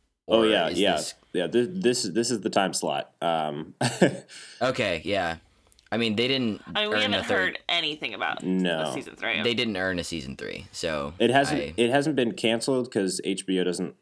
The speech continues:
Speaker 1: say that kind of thing. Um, but it
Speaker 3: I
Speaker 1: just
Speaker 3: mean, they
Speaker 1: hasn't
Speaker 3: did for
Speaker 1: come back.
Speaker 3: Looking.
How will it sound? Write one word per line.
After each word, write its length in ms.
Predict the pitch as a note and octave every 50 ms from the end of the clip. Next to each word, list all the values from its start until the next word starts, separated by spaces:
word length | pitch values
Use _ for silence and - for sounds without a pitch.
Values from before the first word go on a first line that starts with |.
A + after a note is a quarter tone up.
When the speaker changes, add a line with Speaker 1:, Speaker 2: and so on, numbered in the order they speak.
| _ -
Speaker 1:
say 300 | - - - G#2 F2+ F#2
that 240 | F#2 G2 F#2+ - -
kind 120 | - A2
of 100 | G2+ F#2+
thing. 340 | - A2+ A2 A2 A#2 A#2+ A#2+ - _ _ _ _ _ _ _ -
Um, 460 | G2 F#2+ F#2 F2 E2+ D#2+ D#2 E2 - -
but 320 | E2 E2 F2+ F2 - - -
it 100 | - -
Speaker 3:
I 40 |
Speaker 1:
just 40 | F#3+
Speaker 3:
mean, 100 | F#3 F#3
they 60 | F#3
Speaker 1:
hasn't 180 | F#3 F3 A3 A3+
Speaker 3:
did 80 | A#3+ -
for 80 | G3+
Speaker 1:
come 100 | F3+ E3+
back. 80 | D#3 D#3+
Speaker 3:
Looking. 480 | G#3 - - D#3+ B2+ G#2+ A#2 C#3+ F#3+